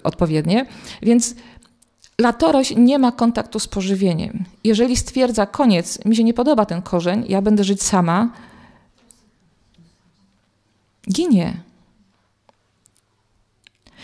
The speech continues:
I Jezus mówi do nas wyraźnie, że jeżeli chcemy żyć, jeżeli chcemy mieć pokarm i wodę, musimy w nim trwać.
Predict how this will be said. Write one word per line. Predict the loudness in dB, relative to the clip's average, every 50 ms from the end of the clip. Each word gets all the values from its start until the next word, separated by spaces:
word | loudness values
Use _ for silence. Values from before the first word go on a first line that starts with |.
| -20 -20 -14 -2 0
I | 2
Jezus | 2 2 2 0 0
mówi | 0 0 0
do | 0 0 -2
nas | 0 -2 -2
wyraźnie, | 0 0 2 2 0 2 2 2 2 2 2
że | 2 0 0 0 -2 -6 -14 -20 -20 -20 -20 -20 -20 -10 _
jeżeli | 0 2 2 2 0 0 0
chcemy | -2 -2 -2 -2 0 0 0
żyć, | 2 2 2 2 0 -2 -8 -8 -12 _ _
jeżeli | -6 -2 -2 -2 -2
chcemy | 0 0 0 0 0 0
mieć | 0 -2 -2 -6 -6
pokarm | -2 -2 -2 -2 0 -2 -2 0 0 -2 -4 -4 -2
i | 0 0 2
wodę, | 2 2 0 0 0 -2 -4 -4 -4 -6 -6 -8 -10 -20 -20 -20 -20 _ _
musimy | 2 2 2 0 -4 -2 0 2 2
w | 4
nim | 2 2 0
trwać. | -2 -4 -6 -6 -8 -8 -8 -10 -12 -12 -12